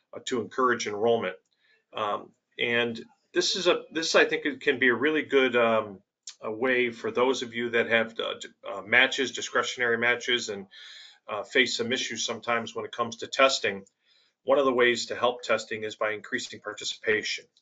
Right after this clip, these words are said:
And so getting folks involved and getting them to participate, uh, can really help in terms of your plan design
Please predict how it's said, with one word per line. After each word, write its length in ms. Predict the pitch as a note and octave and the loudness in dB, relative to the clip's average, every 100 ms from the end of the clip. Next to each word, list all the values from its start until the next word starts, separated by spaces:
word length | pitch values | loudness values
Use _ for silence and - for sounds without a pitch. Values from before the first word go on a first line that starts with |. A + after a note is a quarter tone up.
| - | -14
And 200 | G2+ G2 | -12 -4
so 340 | - A#2 G#2+ | 0 2 2
getting 340 | - A#2+ B2 A2+ | 2 0 0 -2
folks 300 | A2+ A2+ A2+ | -4 -2 -6
involved 460 | G2+ A2 G#2+ G#2 | 0 2 2 0
and 80 | G2+ | -4
getting 200 | G#2+ A2 | -4 -2
them 140 | G#2 G2 | -4 -8
to 100 | G2+ | -10
participate, 840 | - F#2+ A#2 A#2 A2+ G#2 G2+ G2 _ - - - _ | -6 -6 -4 -6 -2 0 0 -2 _ -20 -20 -20 _
uh, 80 | G2 | -12
can 200 | G2+ G#2+ | -8 -4
really 280 | G#2+ B2+ A2 | 0 2 2
help 300 | G2 G#2+ - | 2 0 0
in 80 | G2+ | -8
terms 300 | - A2 G2+ | -4 -4 -4
of 100 | F#2 | -8
your 100 | F#2+ | -8
plan 360 | - A#2 G#2+ G#2 | -4 0 0 0
design 580 | G2 A2+ G#2+ G#2 G2+ | -2 2 2 2 -2